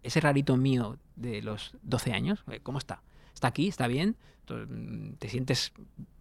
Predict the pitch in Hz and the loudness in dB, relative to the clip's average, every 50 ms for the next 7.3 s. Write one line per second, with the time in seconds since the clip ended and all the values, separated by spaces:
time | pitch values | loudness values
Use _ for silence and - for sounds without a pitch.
0 | 131 120 - - - - - 135 123 117 127 139 151 190 - - - - - - | -18 -16 -16 -18 -20 -2 2 4 6 8 8 6 6 2 -2 -6 -14 -20 -20 -20
1 | - - - 117 113 - - - - - - - 110 - - 135 143 196 233 - | -14 -10 -8 -8 -8 -8 -10 -8 -8 -6 -6 -4 -2 0 0 2 0 0 -4 -8
2 | - - - - _ _ - - 123 123 120 113 - 120 113 113 113 113 117 113 | -14 -20 -20 -20 _ _ -6 -2 -2 -2 -2 -2 -2 -2 -2 -2 -2 -4 -6 -6
3 | 110 104 101 101 107 113 - _ _ _ - - - - - - - - - _ | -6 -6 -6 -8 -10 -12 -14 _ _ _ -20 -20 -20 -20 -20 -20 -20 -20 -20 _
4 | - - - - - - - 143 147 147 - - - 190 170 156 156 147 151 143 | -20 -20 -20 -20 -12 0 4 4 6 6 6 6 8 8 8 8 8 8 8 6
5 | 139 135 139 139 156 190 240 320 - - - 131 135 131 131 123 123 131 - 143 | 6 6 6 4 4 2 0 -2 -2 -2 0 0 2 2 2 0 2 4 4 4
6 | 139 151 147 - 175 160 151 147 - 160 143 - - 139 131 135 139 151 151 - | 4 4 4 4 4 4 4 4 2 0 0 0 0 0 0 2 2 2 4 4
7 | 165 160 160 151 143 | 4 4 4 2 -2